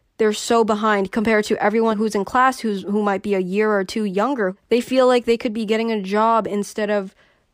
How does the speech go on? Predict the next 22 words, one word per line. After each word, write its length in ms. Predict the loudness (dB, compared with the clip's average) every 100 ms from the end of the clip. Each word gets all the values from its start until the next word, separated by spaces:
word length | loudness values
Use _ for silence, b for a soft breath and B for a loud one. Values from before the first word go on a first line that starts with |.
| -6
you 140 | 0
know, 160 | 2 2
wasting 420 | 2 0 -2 -4
their 140 | -2 -2
time 320 | -2 -2 -2
taking 300 | -2 -4 -2
the 80 | -2
last 340 | -2 -2 -4
of 100 | -6
the 100 | -6
classes. 520 | -4 -2 -2 -2 -2
Like, 180 | -2 -4 B B B
they're 120 | -2
just 180 | -2 -4
questioning 680 | 0 0 0 0 2 0 2
why 200 | 2 2
it's 180 | 0
taking 360 | -2 -2 -2 -4
so 180 | -2 -2
long 300 | 2 0 0
for 140 | -4
them. 240 | -6 -6